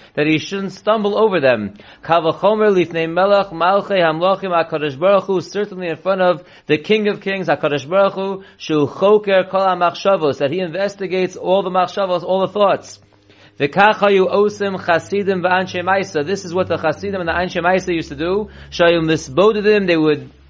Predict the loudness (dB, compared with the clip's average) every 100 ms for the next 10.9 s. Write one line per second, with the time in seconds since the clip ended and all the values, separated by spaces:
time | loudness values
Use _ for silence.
0 | -20 -2 0 2 2 0 2 2 4 2
1 | 2 0 -4 -6 -4 -2 0 0 0 -4
2 | -4 -4 0 2 2 0 2 2 2 0
3 | 0 0 0 -2 -2 -4 -4 -2 2 2
4 | 0 -10 -20 -10 0 2 2 0 2 4
5 | 2 0 2 0 -2 0 0 0 -2 -2
6 | -4 0 0 -2 -4 -6 -2 0 2 0
7 | 0 -4 -4 -4 -6 -4 -2 -2 -4 -6
8 | -10 -6 -2 -2 -4 -10 -10 -4 0 2
9 | 0 0 0 2 2 2 0 0 2 2
10 | 0 -4 0 2 0 -2 -4 -4 -6